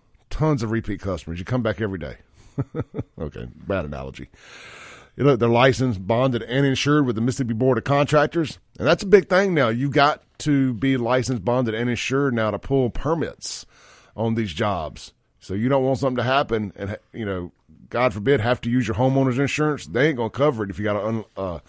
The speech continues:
unlicensed contractor. So, uh, look, you know, you also with, uh, when you're doing business with Bryce Boykin at Boykin Contractors, you're doing business with a Christ-centered company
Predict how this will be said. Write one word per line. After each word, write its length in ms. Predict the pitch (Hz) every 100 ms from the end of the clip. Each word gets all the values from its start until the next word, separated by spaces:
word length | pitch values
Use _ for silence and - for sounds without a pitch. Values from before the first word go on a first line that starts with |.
| - - _
unlicensed 840 | 127 123 113 117 - 98 82 - _ _ _ _
contractor. 680 | - 131 131 98 82 - 82 _ _ _ _ - _ _
So, 240 | - 80 76
uh, 140 | 69 - _ _ _
look, 180 | 95 104
you 140 | 101 95 87
know, 40 | 71
you 100 | 85
also 280 | 120 123 117
with, 180 | 104 104
uh, 160 | 98
when 140 | 95 104
you're 80 |
doing 380 | 98 131 135 110
business 580 | 104 143 117 104 95 - -
with 380 | 113 104 - _ _
Bryce 320 | 101 107 123 113
Boykin 540 | 110 131 131 135 110 -
at 160 | 95
Boykin 320 | 98 123 -
Contractors, 720 | 113 127 131 147 143 139 113 - - - _ -
you're 80 | 117
doing 240 | 143 123
business 400 | 95 131 127 104
with 80 | 110
a 100 | 92
Christ-centered 1000 | - - 104 117 - - - - 117 110
company 500 | - 117 113 123 117